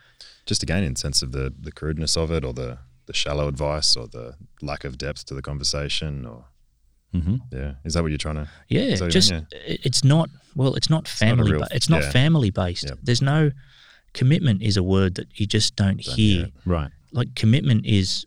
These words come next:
Speaker 3: "Well, you know what?" Like, they'll, they'll joke about it. "I'm gonna commit to eating two Big Macs today." And I'm like, "Mate, you're a,
Speaker 1: <laughs>
Speaker 3: you're a legend, seriously. Like, good on ya."
Speaker 1: I wanna be you when I grow up.
Speaker 3: <laughs> Yeah. <laughs> So it, it's, it's just a struggle.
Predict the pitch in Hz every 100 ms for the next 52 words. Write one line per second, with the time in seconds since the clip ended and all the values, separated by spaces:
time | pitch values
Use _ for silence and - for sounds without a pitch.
0 | _ 101 98 107 95 98 101 - 113 120
1 | 139 131 123 120 120 120 107 90 - 147
2 | 180 160 147 - 127 135 - - 127 123
3 | 120 107 - - - _ _ _ _ _
4 | - 190 151 143 120 120 123 - - 127
5 | 113 113 123 131 131 151 147 131 170 180
6 | - 175 196 123 98 95 95 95 - 110
7 | 92 - 98 104 - 131 98 - 185 82
8 | 87 - 69 73 76 71 - 65 82 180
9 | 147 131 226 403 - 440 262 254 214 -
10 | 175 - - - 165 - - - - -
11 | - - - 185 - - - - - -
12 | - 139 139 - _ - 139 - 123 -
13 | - - 117 - 151 - 107 - - 110
14 | 107 92